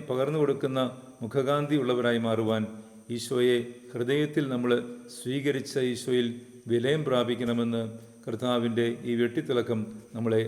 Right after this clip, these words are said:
ഓർമ്മിപ്പിക്കുകയാണ്. ശിഷ്യന്മാർക്കത് വലിയ അനുഭവമായിരുന്നു, പുതിയൊരു ഈശോ അനുഭവമായിരുന്നു. അതുകൊണ്ട് പത്രോസ് ചാടി പറയുകയാണ്, "കർത്താവേ, നാം ഇവിടെ ആയിരിക്കുന്നത് നല്ലതാണ്." മറ്റൊരാശയമാണിത്.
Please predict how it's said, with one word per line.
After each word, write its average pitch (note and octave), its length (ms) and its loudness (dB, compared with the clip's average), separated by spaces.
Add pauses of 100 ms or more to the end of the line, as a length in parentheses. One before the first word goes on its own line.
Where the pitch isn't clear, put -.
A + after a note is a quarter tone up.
(140)
ഓർമ്മിപ്പിക്കുകയാണ്. A2 840 -2 (600)
ശിഷ്യന്മാർക്കത് D3+ 720 2
വലിയ C#3 280 2 (560)
അനുഭവമായിരുന്നു, A#2+ 800 0 (580)
പുതിയൊരു D3+ 400 4 (160)
ഈശോ C#3 240 -2 (100)
അനുഭവമായിരുന്നു. A#2+ 760 -4 (560)
അതുകൊണ്ട് C#3+ 280 6 (140)
പത്രോസ് C#3+ 400 0
ചാടി C3+ 240 2
പറയുകയാണ്, A#2+ 420 2 (440)
"കർത്താവേ, C3 440 0 (220)
നാം C3 100 -2 (120)
ഇവിടെ D#3+ 200 2 (120)
ആയിരിക്കുന്നത് B2+ 480 0 (100)
നല്ലതാണ്." A2 400 0 (1120)
മറ്റൊരാശയമാണിത്. B2+ 920 -2